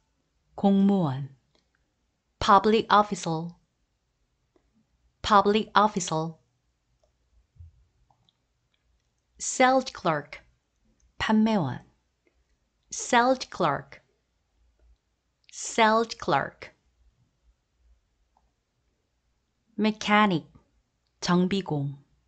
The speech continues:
Mechanic, mechanic.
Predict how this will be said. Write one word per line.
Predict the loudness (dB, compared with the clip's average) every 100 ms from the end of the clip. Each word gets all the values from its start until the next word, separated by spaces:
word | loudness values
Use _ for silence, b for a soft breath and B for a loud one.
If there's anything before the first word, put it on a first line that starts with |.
| _ _ _ _ _ _ _
Mechanic, | -6 -6 -2 0 2 0 -4 _ _ _ _ _ _ _ _ _ _ _ _ _ _ _
mechanic. | -4 -4 -2 0 0 0